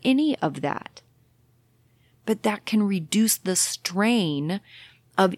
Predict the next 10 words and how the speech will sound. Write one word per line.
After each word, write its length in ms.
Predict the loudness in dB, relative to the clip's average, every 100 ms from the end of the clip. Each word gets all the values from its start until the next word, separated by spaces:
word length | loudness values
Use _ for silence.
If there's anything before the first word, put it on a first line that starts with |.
| 4
emotionally 1080 | 4 6 4 4 2 0 -4 -4 -2 -4 -6
taxing 840 | -6 -2 -2 -2 -4 -2 -2 -2
things, 720 | -2 2 2 0 -6 -12 -14 -14 -20 -20 -20 _ _ 0
things 340 | 2 2 0
that 180 | -2 -2
take 260 | -2 -2
a 40 | -2
lot 280 | 0 0 -2
of 120 | -2
withdrawals. 1000 | -4 -4 -4 0 2 0 -2 -8 -12 -14